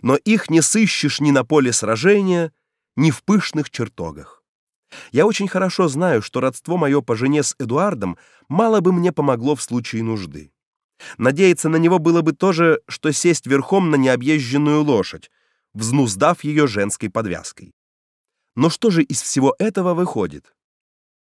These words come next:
Эдуард воюет с Людовиком, и для меня все равно, кто бы из них не остался победителем, потому что через ослабление того или другого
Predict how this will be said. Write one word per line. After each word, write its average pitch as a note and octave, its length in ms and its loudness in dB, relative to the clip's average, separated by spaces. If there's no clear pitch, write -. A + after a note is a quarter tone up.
Эдуард B2+ 440 2
воюет B2 320 0
с - 80 -6
Людовиком, D3 560 -2
и F#3 60 -4
для G#3+ 180 2
меня A#3 200 4
все A#3 300 2
равно, C3 460 0
кто F3 220 2
бы C#3 120 6
из A#2+ 180 4
них G3 260 -2
не B2 120 -2
остался A#2+ 460 -2
победителем, F#2 680 -10
потому C#3 280 0
что C#3 160 -4
через C#3 360 0
ослабление C3 680 0
того B2+ 340 0
или A2 240 -6
другого B2 540 -2